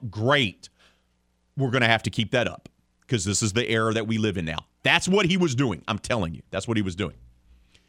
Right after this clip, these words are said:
And as for Jimbo, if there's anybody that doesn't have the right to sit there and complain about someone talking about his character,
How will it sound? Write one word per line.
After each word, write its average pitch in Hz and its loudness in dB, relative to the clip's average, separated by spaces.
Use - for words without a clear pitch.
And 139 2
as 214 4
for 160 0
Jimbo, 165 2
if 160 -2
there's 190 2
anybody 127 0
that 135 2
doesn't 156 2
have 143 2
the 123 -2
right 127 2
to 113 -4
sit - -2
there 127 0
and 131 0
complain 135 2
about 123 0
someone 123 0
talking 123 0
about 113 2
his 117 0
character, 123 0